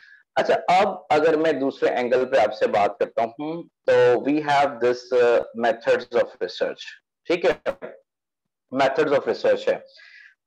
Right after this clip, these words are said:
और method of research is entirely different, method of research is entirely different। और एक चीज बता दूं कि इन दोनों topics के notes भी अलग-अलग हैं, Socialization के अलग notes हैं, methods of research के अलग notes हैं।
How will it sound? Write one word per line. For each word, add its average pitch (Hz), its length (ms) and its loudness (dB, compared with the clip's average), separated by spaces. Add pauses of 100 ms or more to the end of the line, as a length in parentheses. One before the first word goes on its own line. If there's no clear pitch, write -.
(200)
और 127 460 2
method 160 360 2
of 220 140 2
research 180 420 0
is 165 140 -2
entirely 117 640 0
different, - 640 -8
method 147 200 0
of 147 100 0
research 139 420 0
is 131 120 -2
entirely 120 540 0
different। 104 420 -6 (400)
और 120 580 2 (360)
एक 160 200 0
चीज 175 160 -2
बता 135 240 2
दूं 165 180 -2
कि 170 160 -2
इन 160 340 -2
दोनों 135 240 2
topics - 640 -6
के 170 120 -2
notes 135 600 -4
भी 151 120 -2
अलग-अलग 135 640 2
हैं, - 200 -8 (120)
Socialization 113 580 -2
के 131 100 0
अलग 127 200 2
notes 131 340 -4
हैं, 113 160 -2
methods 117 300 -2
of 117 60 -2
research 107 360 -6
के 123 160 -2
अलग 113 280 0
notes 113 280 -4
हैं। 127 100 -2